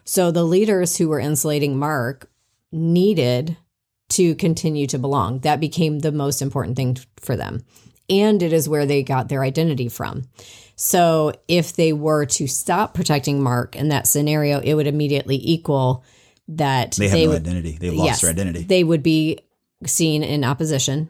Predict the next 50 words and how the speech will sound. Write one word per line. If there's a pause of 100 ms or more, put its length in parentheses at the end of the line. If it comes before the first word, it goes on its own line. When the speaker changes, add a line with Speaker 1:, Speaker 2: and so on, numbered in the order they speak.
(140)
Speaker 1:
and
they
Speaker 2:
Mm-hmm.
Speaker 1:
would
be
seen
as
an
enemy
and
therefore
removed. (480)
And
then
they
would
lose
their
identity
and
they
would
lose
their
belonging,
which (240)
the
podcast
talked
a
lot
about. (420)
These
men
who
went
from
spending
fifteen
years
and
raising
their
children (340)
in
the
church
and
their
kids